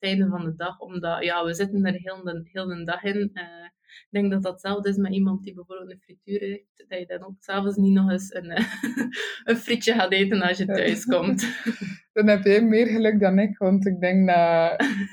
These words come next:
Speaker 2: <laughs> ja, de verslaving is real.
Speaker 1: <laughs>
Speaker 2: Toch wel.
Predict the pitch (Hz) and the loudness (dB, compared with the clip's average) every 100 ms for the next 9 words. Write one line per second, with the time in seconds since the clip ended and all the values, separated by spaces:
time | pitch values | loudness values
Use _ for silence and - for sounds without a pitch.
0 | 262 285 254 302 269 302 294 262 220 190 | 6 8 8 8 8 8 8 6 8 8
1 | 185 190 233 226 - 196 208 208 190 185 | 6 6 4 4 2 4 4 4 2 0
2 | 190 175 175 175 277 - - 220 220 220 | 0 2 2 2 -2 -2 -2 -2 2 4
3 | 226 196 180 175 | 6 6 6 4